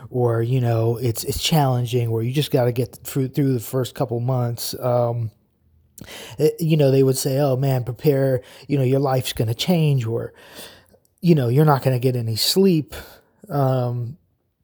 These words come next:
I have to say, you know,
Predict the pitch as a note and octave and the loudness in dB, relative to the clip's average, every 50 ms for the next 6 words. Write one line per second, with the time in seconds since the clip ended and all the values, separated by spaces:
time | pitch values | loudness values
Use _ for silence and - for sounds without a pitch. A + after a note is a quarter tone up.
0 | _ _ _ _ _ _ _ _ _ _ _ _ _ _ _ _ _ _ - F#3 | _ _ _ _ _ _ _ _ _ _ _ _ _ _ _ _ _ _ 2 4
1 | B3 C#4 G3 B2+ C3+ A#2+ - E3 F3 F3 D3+ C3 B2+ B2 A#2 A2 - _ _ _ | 4 4 4 2 0 2 4 8 8 8 8 6 4 0 -2 -4 -8 _ _ _
2 | _ _ - - - - - - - - - _ _ _ - D3+ D3+ C#3+ C3+ C3 | _ _ -20 -20 -20 -20 -20 -20 -20 -20 -20 _ _ _ -4 -2 0 0 2 2
3 | B2+ B2+ B2+ - | 2 0 0 -4